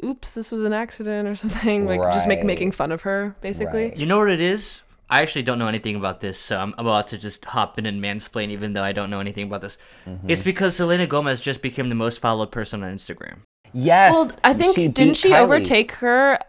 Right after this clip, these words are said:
Speaker 1: after this controversy, or was it before?
Speaker 2: They've been in a boxing match because they've been going, like,
Speaker 1: Literally.
Speaker 2: uh, back and forth. Like, she, she'll pass her and she'll pass her, I think, right? They would go back and forth. So then
Speaker 1: Yeah, they would go back and forth.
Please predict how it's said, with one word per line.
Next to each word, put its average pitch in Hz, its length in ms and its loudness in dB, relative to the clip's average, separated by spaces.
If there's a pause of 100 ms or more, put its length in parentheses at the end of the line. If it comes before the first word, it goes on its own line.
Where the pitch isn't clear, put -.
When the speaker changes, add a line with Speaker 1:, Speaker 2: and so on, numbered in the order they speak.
(160)
Speaker 1:
after 254 640 4
this 285 420 -6
controversy, 294 800 -2
or 214 160 2
was 214 140 0
it 220 100 0
before? 180 640 -4
Speaker 2:
They've 147 340 -4
been 143 200 -2
in 110 120 -4
a 90 60 0
boxing 98 460 2
match 90 260 -4
because 90 340 -6
they've 113 220 -6
been 110 240 -6
going, 95 420 -2
like, 87 140 0
Speaker 1:
Literally. 196 500 -2
Speaker 2:
uh, - 140 -8
back 98 400 0
and 90 140 -8
forth. 113 240 -4
Like, 101 180 -2
she, 113 540 -4
she'll 113 260 0
pass - 380 -4
her 107 120 0
and 90 120 -4
she'll 101 160 -6
pass 87 260 -4
her, 95 180 0
I 80 100 2
think, 85 440 -8
right? 87 320 0
They 95 160 -4
would 90 140 -8
go 85 100 -2
back 85 240 -2
and 80 80 -8
forth. - 460 -8 (500)
So 214 220 0
then 214 160 6
Speaker 1:
Yeah, 214 140 8
they 208 120 2
would 247 140 4
go 294 120 6
back 220 220 6
and 214 160 -2
forth. 170 460 -6